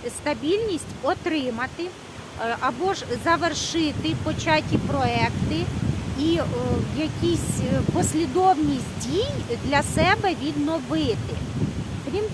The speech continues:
цього, ми можемо отримати, е, знаєте, такий, м, певний своєрідний, е, бонус у вигляді благодійництва,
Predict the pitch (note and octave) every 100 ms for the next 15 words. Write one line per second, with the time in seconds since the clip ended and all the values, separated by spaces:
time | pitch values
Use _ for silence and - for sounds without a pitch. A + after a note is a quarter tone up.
0 | - F#4+ E4+ D4+ C#4+ C4+ - - C#4 G4+
1 | F#4+ G4+ G4 F#4+ F#4+ - C4 - E4 F4
2 | G4+ F#4+ F#4 - F4+ F4 D#4 - - -
3 | - A#3+ A#3+ C#4+ F4 G4+ F4+ F4 D4 D#4+
4 | E4+ D#4 - B3 B3+ A#3+ A3+ A3 A3 A3
5 | G#3+ - D#4 E4 D#4 D#4+ - - D4 C4+
6 | C4+ D#4 F4+ D4+ E4 E4 - - - -
7 | - - - A#3+ A#3+ G3 B3+ E4+ G#4+ G4+
8 | C4 G#3+ - F3+ D4 A#3 C#4+ G4+ F4 F4+
9 | C4+ C#4+ E4 A3+ B3+ D#4+ E4+ E4+ G#3+ C#4+
10 | D#4+ C#4+ C4 - - A#3